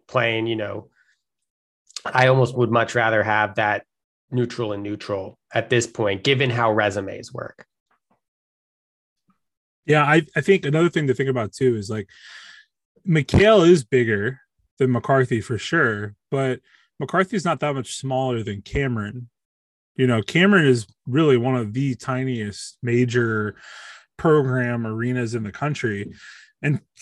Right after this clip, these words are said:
Speaker 2: for that reason, it's also one of the best, in my opinion. I mean, I, I, I really do think that smaller arenas are better, um, you know, just in,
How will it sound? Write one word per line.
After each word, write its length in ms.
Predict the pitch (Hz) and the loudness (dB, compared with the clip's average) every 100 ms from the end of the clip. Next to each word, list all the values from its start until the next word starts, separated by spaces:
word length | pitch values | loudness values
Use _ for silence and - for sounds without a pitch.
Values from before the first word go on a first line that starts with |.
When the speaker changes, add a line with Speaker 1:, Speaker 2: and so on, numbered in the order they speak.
| - | -4
Speaker 2:
for 140 | 151 | 0
that 220 | 139 151 107 | 4 4 4
reason, 380 | 127 202 139 | 2 2 2
it's 180 | 113 107 | -2 0
also 280 | 127 131 120 | 0 0 -2
one 200 | 107 123 | -2 -4
of 80 | 110 | -4
the 80 | 104 | -8
best, 760 | 107 151 165 110 - - - - | -8 -2 -2 -2 -6 -10 -12 -12
in 100 | 120 | -8
my 180 | 107 139 | 0 2
opinion. 380 | 139 113 113 120 | 2 0 -2 -4
I 20 | |
mean, 220 | 113 117 | -4 -4
I, 520 | 123 - 147 139 160 170 135 | 0 0 0 2 4 4 4
I, 140 | 196 190 | 2 2
I 60 | 175 | 0
really 320 | 165 180 160 | 2 2 2
do 360 | 131 151 156 143 | -2 -2 -2 -4
think 280 | - 143 135 | -8 -10 -10
that 380 | 127 127 120 110 - _ | -6 -4 -2 -6 -10 _
smaller 760 | - 147 135 131 120 113 110 - | -8 0 2 2 0 -2 -6 -6
arenas 640 | 120 120 127 120 107 95 - | -6 -4 -2 -4 -6 -10 -8
are 120 | 117 | -6
better, 520 | 98 - 143 117 104 98 - - - - _ | -4 0 2 2 0 -4 -14 -20 -20 -20 _
um, 440 | 123 113 110 104 110 _ | -2 0 0 -4 -8 _
you 140 | 175 | -6
know, 140 | 135 113 | -4 -2
just 280 | 107 123 - | 0 0 0
in, 320 | 127 117 | -2 -2